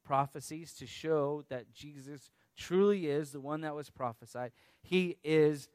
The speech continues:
the Messiah. And again, these points are stressed so the readers of the gospel may believe that John's testimony is true,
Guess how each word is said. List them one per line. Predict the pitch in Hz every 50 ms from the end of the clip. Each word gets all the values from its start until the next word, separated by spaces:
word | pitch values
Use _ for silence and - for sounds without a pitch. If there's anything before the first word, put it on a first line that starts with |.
| _ _ _ _ _ _
the | - 135 131 127
Messiah. | 123 123 113 - - 139 127 127 123 113 104 92 82 - _ _ _ _ _ _ _ _ _ _ _ _ _ _ _ _ _ _ _ _ _ _ _ _
And | - 127
again, | 139 139 165 175 160 143
these | 131 143 151 143 -
points | - - 165 165 170 160 - - - - - - - - - - - _ _ _ _
are | - 123 113
stressed | - - - - - 190 214 160 127 120 123 120 - - - - - _ _ - _ _ _ _ _ _ _ _ _ _
so | _ - 151
the | 143 139 151 139
readers | 139 156 180 202 202 214 190 165
of | 196 160
the | 175 156
gospel | 135 151 147 156 165 160 - - 165 151
may | 151 143 143
believe | 131 131 135 131 139 151 170 175 151
that | 151 147 123 117
John's | - 147 143 160 170 165 - -
testimony | - 170 156 151 - - - 147 143 139 139 135 131 127
is | 117 110 -
true, | - - 143 139 123 113 104